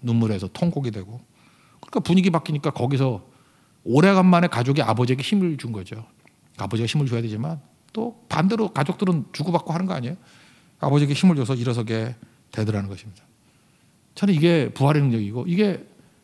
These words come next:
하나님 백성들이 부활의 능력으로 하나님 앞에 나가는 직통의 길이 열리는 내용이라고 확신합니다.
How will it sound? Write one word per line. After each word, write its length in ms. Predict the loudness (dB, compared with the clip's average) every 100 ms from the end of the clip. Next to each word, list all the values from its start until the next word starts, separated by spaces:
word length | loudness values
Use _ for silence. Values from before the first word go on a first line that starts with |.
| _
하나님 340 | 0 4 6
백성들이 680 | 4 4 2 4 4 0 -4 -2
부활의 260 | 2 4
능력으로 260 | 6 4 2
하나님 220 | 2 2
앞에 180 | 0 0
나가는 320 | 0 0 -2
직통의 380 | -6 -6 -2 0
길이 180 | 0 0
열리는 440 | 0 0 0 0 -4 -12 -20 _
내용이라고 480 | 0 2 4 0 -4
확신합니다. 580 | -10 -8 -8 -8 -12